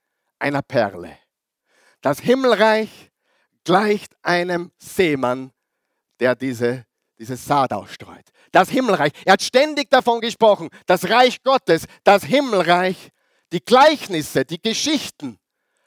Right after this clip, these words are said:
haben immer gehandelt vom Himmelreich, vom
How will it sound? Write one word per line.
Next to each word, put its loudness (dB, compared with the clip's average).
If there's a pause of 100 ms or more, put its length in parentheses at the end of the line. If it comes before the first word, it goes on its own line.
(120)
haben -4
immer -2
gehandelt 0
vom -10
Himmelreich, -14 (500)
vom -4